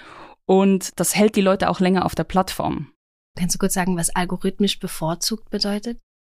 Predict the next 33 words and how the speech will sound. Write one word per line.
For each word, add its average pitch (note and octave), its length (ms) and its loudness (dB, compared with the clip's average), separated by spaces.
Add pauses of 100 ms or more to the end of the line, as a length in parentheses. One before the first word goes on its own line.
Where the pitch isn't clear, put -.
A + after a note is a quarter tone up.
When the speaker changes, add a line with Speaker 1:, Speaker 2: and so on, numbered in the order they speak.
(140)
Speaker 1:
Der F#3 120 6
Newsfeed, B3 640 6
also E3 240 0
wir, E3+ 180 -2
wir D3+ 200 -4
sind F3 240 2
ja D#3 100 0
dann E3 260 -2
mit - 200 -10
ganz F3 180 0
vielen F3 160 2
Leuten E3+ 320 0
verbunden B3 460 4
auf G#3 100 2
Facebook. F#3+ 560 0 (340)
Aber D#3+ 140 -4
bei E3 60 4
mir F#3 100 6
sind F#3 120 4
es, E3+ 120 0
glaube E3 180 4
ich, - 60 -4
wirklich F3 220 -4
schon, E3+ 200 2
schon E3+ 160 0
tausendfünfhundert F#3+ 960 2
Personen. F3 480 4 (360)
Aber - 180 2
ich F#3+ 160 -2
sehe G3+ 160 0
ja F3+ 80 6
nicht, G#3 380 0 (160)
was - 340 2